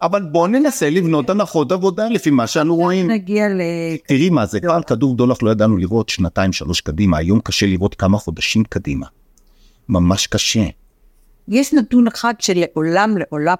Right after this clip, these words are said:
Speaker 2: אסור לנו להתעלם ממנו. זה היצע וביקוש. מה שהכי רלוונטי יהיה תמיד זה היצע וביקוש. מה שאנחנו רואים כרגע זה שיש ביקוש כבוש שהוא לא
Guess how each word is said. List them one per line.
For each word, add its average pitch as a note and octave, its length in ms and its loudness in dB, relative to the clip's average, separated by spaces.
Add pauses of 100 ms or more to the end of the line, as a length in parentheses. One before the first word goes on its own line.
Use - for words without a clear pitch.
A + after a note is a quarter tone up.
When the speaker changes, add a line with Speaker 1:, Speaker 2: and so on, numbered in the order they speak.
Speaker 2:
אסור E3+ 320 -6
לנו E3 200 -2
להתעלם D3 540 -2
ממנו. B2+ 400 -4 (840)
זה D3 160 -4
היצע F3 380 -2
וביקוש. D3 800 -6 (920)
מה G3 80 -2
שהכי F#3+ 300 -4
רלוונטי F3 500 -2
יהיה E3+ 120 0
תמיד D#3+ 340 -4
זה D3+ 160 -4 (400)
היצע F3 360 -2
וביקוש. E3+ 500 -2
מה G3 120 0
שאנחנו F3+ 480 -2
רואים F3+ 340 0
כרגע F3+ 400 0
זה F3+ 120 -4
שיש E3+ 380 -2 (320)
ביקוש D#3+ 460 -4
כבוש F3+ 760 -2
שהוא D#3 280 0
לא F#3 260 2